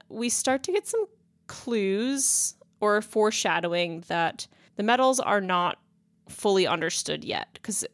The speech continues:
Kelsier says that the last two metals, nine and ten, don't pair up the same way the earlier metals do as inverses of one another. As readers, we can read between the lines and figure out that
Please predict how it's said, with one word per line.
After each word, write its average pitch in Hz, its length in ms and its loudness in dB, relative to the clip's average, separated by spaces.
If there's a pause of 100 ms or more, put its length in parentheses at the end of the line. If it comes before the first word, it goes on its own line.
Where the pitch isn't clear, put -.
(140)
Kelsier 233 380 2
says 220 240 2
that 190 100 -2
the 185 100 0
last 180 320 0
two 220 100 -2
metals, 170 440 0
nine 170 240 -2
and 165 100 -6
ten, 285 480 2
don't 202 340 0
pair 185 360 -2
up - 260 -4
the 202 80 -10
same 180 300 -4
way 170 140 -4
the - 180 -10
earlier 202 320 2
metals 190 380 0
do 175 460 -2 (460)
as 180 200 0
inverses 180 580 0
of 165 80 -4
one 170 180 -4
another. 165 520 -4 (380)
As 202 220 4
readers, 190 580 2
we 196 140 -4
can 196 160 -2 (220)
read 208 220 -2
between 190 260 -2
the 180 80 -4
lines 170 340 -4
and 175 120 -10
figure 175 340 -2
out 160 400 -2
that - 500 -6